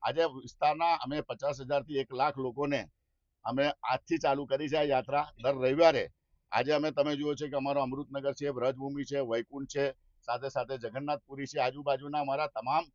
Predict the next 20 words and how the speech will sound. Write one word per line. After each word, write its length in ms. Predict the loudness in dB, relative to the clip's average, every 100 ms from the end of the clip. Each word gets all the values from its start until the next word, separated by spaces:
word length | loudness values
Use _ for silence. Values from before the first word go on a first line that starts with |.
| _ _ _
જે 80 | -4
લક્ષ્મીનગર 640 | -4 -6 -6 -4 -2 -4
છે, 120 | -4
બધા 260 | -6 -2 2
હાઉસિંગ 340 | 2 0 -8
બોર્ડના 240 | -6 -2 -2
બધા 320 | -2 2 2
જ 80 | 2
લોકોને 500 | -4 -2 0 -2 -4 _ _ _ -2
અમને 260 | 0 2
ખૂબ 240 | 2 2 2
પ્રેમ 260 | 2 0
આપેલો 340 | 2 0 -2 -2
છે. 80 | -2
અમારી 260 | -2 -2
દીકરીઓ 440 | -6 -6 -4 -2 -2
છે, 120 | -2
અમારી 280 | 0 0 -2
માઓ 460 | -2 -2 -2 -4
છે, 260 | -4 -6